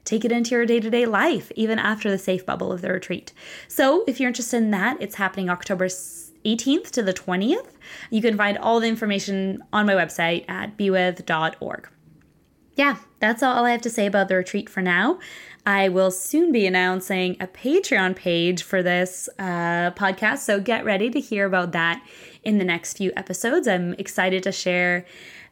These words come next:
the kinds of ways that I wanna be showing up for our communities, um,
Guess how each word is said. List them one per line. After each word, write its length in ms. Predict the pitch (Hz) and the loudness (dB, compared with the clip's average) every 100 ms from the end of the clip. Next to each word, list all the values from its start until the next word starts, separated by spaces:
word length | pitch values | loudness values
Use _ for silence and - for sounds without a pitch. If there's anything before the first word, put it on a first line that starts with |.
| 233 | -2
the 40 | |
kinds 400 | 226 220 214 208 | 0 2 2 2
of 160 | 214 175 | 2 2
ways 340 | 196 196 190 | 4 4 4
that 140 | 180 185 | 2 2
I 120 | 185 | 2
wanna 200 | 180 185 | 2 0
be 120 | 185 180 | 0 -2
showing 320 | - 185 180 | 0 0 2
up 160 | 185 | -2
for 840 | - 196 180 180 180 175 175 170 - | -2 0 2 4 4 4 2 0 -2
our 160 | - 196 | -2 -2
communities, 880 | 208 202 190 185 180 180 175 175 - | -2 -2 0 0 0 0 -2 -6 -6
um, 680 | 185 170 165 165 165 170 | -2 -2 -2 -4 -6 -8